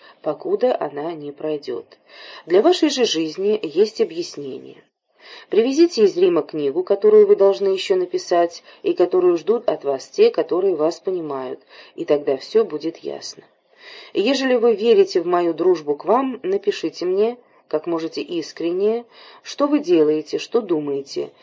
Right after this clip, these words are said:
зачем вы остались. Эти вопросы сильно мучают меня. И даже по этому случаю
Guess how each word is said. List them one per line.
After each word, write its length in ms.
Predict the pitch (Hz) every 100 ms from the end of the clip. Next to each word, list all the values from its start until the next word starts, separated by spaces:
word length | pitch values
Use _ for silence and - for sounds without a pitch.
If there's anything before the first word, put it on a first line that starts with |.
| _
зачем 460 | 156 156 - 254 262
вы 140 | 190
остались. 680 | 208 - 147 131 - - - _ - _
Эти 420 | 208 202 202 160
вопросы 720 | 165 147 147 208 254 - 247 240 _
сильно 460 | - - 226 262 233
мучают 480 | 151 139 - 147
меня. 380 | 151 143 123 120 _ _ _ _
И 100 | -
даже 380 | 160 160 160 156
по 120 | -
этому 320 | 156 143 143 135
случаю 580 | - 226 277 - -